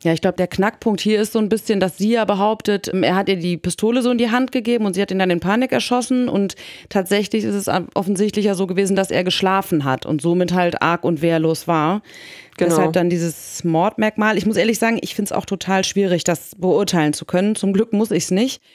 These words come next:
Speaker 1: Wie wurde denn Stefanie eigentlich psychiatrisch eingeschätzt?
Speaker 2: Genau, da gab es auch einen psychiatrischen Sachverständigen und der hat Stefanie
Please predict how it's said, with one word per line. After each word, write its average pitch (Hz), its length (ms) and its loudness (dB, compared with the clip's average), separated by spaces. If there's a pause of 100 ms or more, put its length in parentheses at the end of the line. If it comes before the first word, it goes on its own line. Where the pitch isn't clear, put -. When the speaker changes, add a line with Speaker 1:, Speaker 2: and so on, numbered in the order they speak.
(560)
Speaker 1:
Wie 202 320 -2
wurde 269 160 4
denn 247 140 2
Stefanie 175 440 2
eigentlich 156 320 2
psychiatrisch - 800 -4
eingeschätzt? - 720 -2 (440)
Speaker 2:
Genau, 262 280 2
da 180 120 2
gab 202 220 0
es - 140 -6
auch 233 200 2
einen 175 160 2
psychiatrischen 175 600 -2
Sachverständigen 165 1080 0 (480)
und 185 260 2
der 196 140 2
hat 202 100 -2
Stefanie 185 380 0